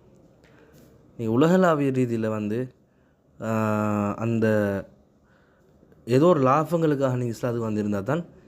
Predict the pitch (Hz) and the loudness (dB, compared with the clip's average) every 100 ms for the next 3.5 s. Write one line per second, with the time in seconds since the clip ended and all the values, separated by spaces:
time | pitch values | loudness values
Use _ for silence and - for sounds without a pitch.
0 | - _ 135 131 160 139 123 113 101 104 | -20 _ -4 2 6 6 4 0 -2 -4
1 | 104 113 110 135 113 104 117 151 139 120 | -2 -2 -4 -4 -4 -2 -2 -4 -2 0
2 | 117 110 101 98 104 131 143 123 120 123 | 2 2 0 0 -2 0 0 0 2 0
3 | 110 120 107 104 147 | -2 -2 0 -2 -4